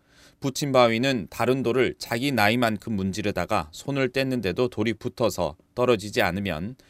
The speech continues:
산의 아이를 얻는다는 전설이 있습니다. 이 때문에 많은 연인들이 작은 돌을 붙이려 애쓴 탓에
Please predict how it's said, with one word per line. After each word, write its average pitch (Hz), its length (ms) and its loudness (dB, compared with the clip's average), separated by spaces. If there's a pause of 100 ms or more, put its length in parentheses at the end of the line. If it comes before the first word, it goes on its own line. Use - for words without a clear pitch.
(180)
산의 165 360 -2
아이를 101 380 2
얻는다는 85 560 -4
전설이 104 400 -2
있습니다. 76 540 -10 (840)
이 135 100 -2
때문에 139 340 2
많은 120 400 4
연인들이 120 840 2
작은 113 380 -2
돌을 127 240 2
붙이려 110 320 -2
애쓴 92 260 -2
탓에 95 540 -8